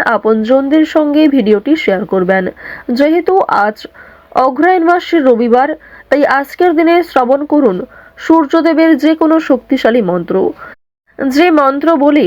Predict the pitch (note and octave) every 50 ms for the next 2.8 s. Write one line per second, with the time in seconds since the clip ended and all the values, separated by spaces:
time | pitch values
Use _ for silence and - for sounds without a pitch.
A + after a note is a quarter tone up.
0 | - - - A#3 B3 - - D4 C#4 C#4+ C#4+ C4+ A#3+ C4+ D4 B3 D4+ D#4+ E4+ D#4+
1 | E4+ E4 E4 D#4+ D#4+ D#4 - D#4 C4 C#4+ C#4 - D#4+ D#4+ C4+ A3+ F#3 F3+ F3+ -
2 | - - - - - - - D4 C#4+ C4 C4 B3+ B3+ B3+ -